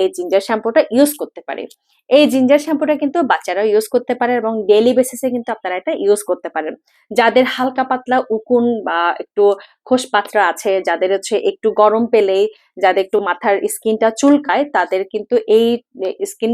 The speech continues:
চুলকানোটা রোধ করতে এই জিঞ্জার শ্যাম্পুটা অনেক বেশি কাজের। অনেকেই আছেন যারা আপনারা জিঞ্জারের স্মেলটা সহ্য করতে পারে না, কিন্তু এটার মধ্যে এত জিঞ্জারের স্মেলটা নেই, just আপনার একটা নরমাল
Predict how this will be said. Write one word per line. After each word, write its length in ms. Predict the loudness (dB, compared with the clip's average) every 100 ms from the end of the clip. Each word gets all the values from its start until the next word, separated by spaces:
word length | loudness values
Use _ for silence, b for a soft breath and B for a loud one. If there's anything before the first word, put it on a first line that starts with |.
| 0
চুলকানোটা 500 | 0 2 0 0 -2 2
রোধ 160 | 2 2 -4
করতে 260 | -4 -2 -4 -4 B B 4
এই 80 | 4 4
জিঞ্জার 300 | -4 -2 -2
শ্যাম্পুটা 380 | -4 -4 -4 -2 -4 -4
অনেক 160 | -6 -4 -2
বেশি 200 | -2 -2 -4
কাজের। 280 | -4 -4 -12 _ _ b b
অনেকেই 360 | 4 4 4 0
আছেন 180 | 0 -2 0
যারা 140 | -2
আপনারা 220 | -2 -2 -2 -2
জিঞ্জারের 440 | -2 2 2 2 0
স্মেলটা 400 | -2 0 0 2 0 0
সহ্য 160 | -6 -4
করতে 200 | -6 -6 -6
পারে 140 | -6 -8
না, 60 | -10 -4
কিন্তু 260 | -4 0 -2 -2 B B 4
এটার 260 | 4 6 4 4
মধ্যে 280 | 0 0 -2 -2 -4 -8
এত 140 | 0 0 2
জিঞ্জারের 420 | -2 -4 -4 -4 -8 -12
স্মেলটা 420 | -6 -4 0 0 0
নেই, 120 | 0 0 -2
just 180 | -6 -6
আপনার 180 | -6 -4 -4
একটা 140 | -6 -2
নরমাল 360 | 2 4 4